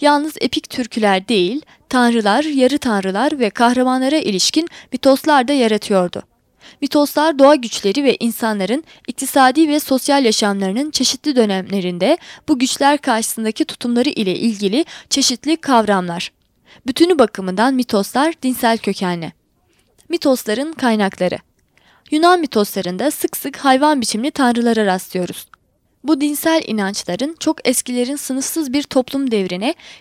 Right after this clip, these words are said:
giderek ilkel zamanların totem ideolojisine çıktığını gösterir bu. Böylece cehennem güçlerini somutlaştıran yılanlar kültü çok eskilerden başlayarak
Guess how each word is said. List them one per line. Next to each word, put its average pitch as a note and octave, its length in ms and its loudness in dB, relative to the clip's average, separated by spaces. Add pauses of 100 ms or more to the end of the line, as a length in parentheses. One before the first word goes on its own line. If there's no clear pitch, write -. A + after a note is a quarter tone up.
giderek D4+ 420 0
ilkel C#4+ 380 0
zamanların G#3+ 600 -4 (260)
totem D4+ 420 0
ideolojisine A#3 640 2
çıktığını A#3+ 440 -4
gösterir F#3 560 -4
bu. E3+ 120 -4 (600)
Böylece C#4 460 4
cehennem C4 540 2
güçlerini G#3 380 -4
somutlaştıran A3+ 760 -2
yılanlar A#3+ 560 0
kültü G#3 480 -4 (280)
çok - 180 -2
eskilerden A3 720 0
başlayarak A3+ 600 0